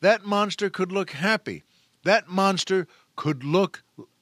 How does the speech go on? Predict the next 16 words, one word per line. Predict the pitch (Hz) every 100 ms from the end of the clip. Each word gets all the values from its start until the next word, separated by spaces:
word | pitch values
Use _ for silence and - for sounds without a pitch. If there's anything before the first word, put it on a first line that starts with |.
| _ _ _ _ _ -
like | 151 139 -
he | 156
was | 151 135
in | 135 123
love. | 123 107 82 - _ _ _ _ _ _ 135
And | 143 143
he | 131 151
did | 135 160 - -
all | 160 202 196
of | 151
those | 143 120 107
things. | - 104 85 82 _ - _
And | - 156 147
he | - 170
was | 160 160
not | 139 160 185